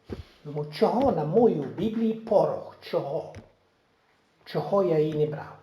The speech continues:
Яка причина то? Заботи, труди? Там не безконечність. Тому кінця не є.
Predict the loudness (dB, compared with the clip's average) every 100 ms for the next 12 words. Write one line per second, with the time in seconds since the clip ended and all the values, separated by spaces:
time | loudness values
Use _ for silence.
0 | -6 -4 -2 -2 -4 -4 -8 -8 -14 -20
1 | _ _ _ _ 0 2 6 6 4 0
2 | -2 0 4 6 4 0 -16 -20 _ _
3 | -20 _ _ _ -8 2 4 4 4 4
4 | 4 0 -6 -14 -20 _ _ _ _ _
5 | _ _ _ _ _ _ _ _ _ _
6 | _ -8 -2 0 2 2 6 6 6 4
7 | 2 -2